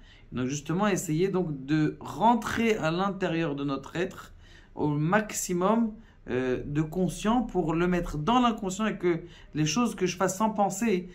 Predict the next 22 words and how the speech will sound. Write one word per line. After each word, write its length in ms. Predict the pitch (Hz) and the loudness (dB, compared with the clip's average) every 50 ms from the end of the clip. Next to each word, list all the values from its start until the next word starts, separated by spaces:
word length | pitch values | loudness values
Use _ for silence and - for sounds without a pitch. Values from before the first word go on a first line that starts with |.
| - - - | -20 -20 -20
ça 160 | - - - 139 | -12 -8 -8 -6
soit, 460 | - - 165 170 175 175 175 - - - - - - - | -4 0 2 2 2 2 0 -6 -14 -20 -20 -18 -10 -6
euh, 240 | - 127 131 131 127 | -4 -2 -2 -2 -2
des 140 | 123 131 123 | -2 -2 -4
choses 260 | - 160 170 165 - | -2 -4 -4 -6 -6
qui 140 | - - 120 | -10 -12 -10
sont 180 | - 139 131 | -8 -6 -4
bonnes, 360 | 127 135 151 170 147 117 - - - - - - - - - - | 0 2 4 4 4 2 -2 -8 -14 -18 -20 -20 -20 -20 -16 -14
d'accord ? 280 | 147 - 165 180 - 139 | -6 0 2 2 2 2
Et 80 | 120 | 2
pas 140 | - 160 170 | 2 2 0
de 120 | 160 131 123 | 0 0 -2
faire 180 | - 156 151 | -2 -2 -2
des 80 | 131 123 | -2 -2
choses 220 | 123 143 151 147 | -2 -4 -4 -4
qui 120 | - - 127 | -6 -8 -10
sont 140 | - 139 | -8 -8
pas 140 | 131 131 123 | -6 -4 -4
bonnes 180 | 123 131 147 143 | -2 -2 -2 -4
toute 160 | - - - | -4 -6 -6
la 80 | 120 120 | -6 -6
journée, 440 | 113 110 113 127 165 208 214 - | -4 -4 -2 -2 -2 -2 -2 -4